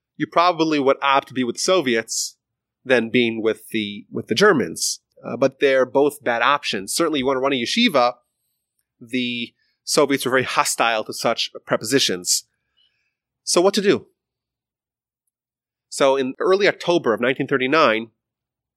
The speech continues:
there was a American student who had a radio, a, uh, contraband radio in his room, and he would listen to the B B C reports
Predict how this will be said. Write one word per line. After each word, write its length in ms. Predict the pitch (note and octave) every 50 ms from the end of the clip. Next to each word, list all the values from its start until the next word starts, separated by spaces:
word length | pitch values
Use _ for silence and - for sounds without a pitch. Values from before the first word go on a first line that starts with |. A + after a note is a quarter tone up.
| _ _ _ _ _ -
there 100 | B2+ B2
was 300 | A#2 A#2+ A#2 A#2+ A#2 - - -
a 420 | A#2+ A#2 A2+ A2+ A#2 A#2 A#2 A#2+ -
American 920 | - A#2+ A#2 B2 C3 C3+ D3 E3+ F#3 F#3 - - F3 D#3 D3 D3+ D#3 D3+ - _
student 540 | - - - G#3 G#3 C#3+ A2 F#2+ G2 - - - _ _ _ _ _ _ _ _ _ _ _ _ _ _ _ _ _ _ _ _ _
who 120 | - C#3+ C#3+
had 200 | C#3 D#3 D#3+ D3+
a 60 | C3
radio, 640 | A#2 B2 C#3+ E3+ G#3+ F3+ C3 A2+ G2+ F#2+ - - _ - -
a, 320 | - B2+ B2 A#2+ A#2+ A#2 A#2
uh, 140 | A2+ A2 A2 - _ _ _ _ _ -
contraband 580 | - F#3 G3 F#3+ - D#3 D3 D3 C#3+ C3 A#2+
radio 540 | A#2+ C3 D#3 F#3 D3+ B2 A2 G2 E2+ F2+ - _ _ _ _ _ _ _ _ _ _ _
in 120 | - D3 C#3+
his 180 | C#3 A#2 A2
room, 320 | A#2+ A#2 A2 A2 C3 E3+ F3 _ _ _ _ _ _ _ _ _ _ _ _ _ _ _ _ _ _ -
and 100 | C3 C3+
he 60 | D#3+
would 160 | D#3+ C#3+ B2+
listen 640 | B2 B2 B2+ C#3+ F#3 A3+ - - - - C#3 C3+ C#3 C3
to 100 | - D3+
the 80 | C3
B 200 | A#2+ B2+ D3 D#3
B 100 | C#3 D3+
C 220 | D3 - - F#3+ F#3+
reports 840 | E3+ C#3+ A#2+ - - B2 A#2 A2 A#2+ C3 - - - - - -